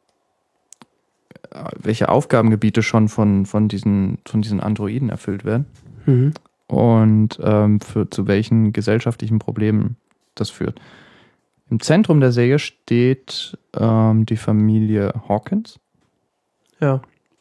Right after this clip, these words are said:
Speaker 1: die sich eben einen Synth anschafft in der ersten Folge.
Speaker 2: Okay.
Speaker 1: Als Hausroboter.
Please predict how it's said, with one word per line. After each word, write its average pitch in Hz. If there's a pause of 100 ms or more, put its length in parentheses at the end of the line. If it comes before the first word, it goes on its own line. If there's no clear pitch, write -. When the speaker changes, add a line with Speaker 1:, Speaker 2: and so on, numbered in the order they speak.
(800)
Speaker 1:
die 117
sich 131
eben 123
einen 110
Synth 120
anschafft - (800)
in 107
der -
ersten 101
Folge. - (580)
Speaker 2:
Okay. 156 (600)
Speaker 1:
Als 95 (500)
Hausroboter. -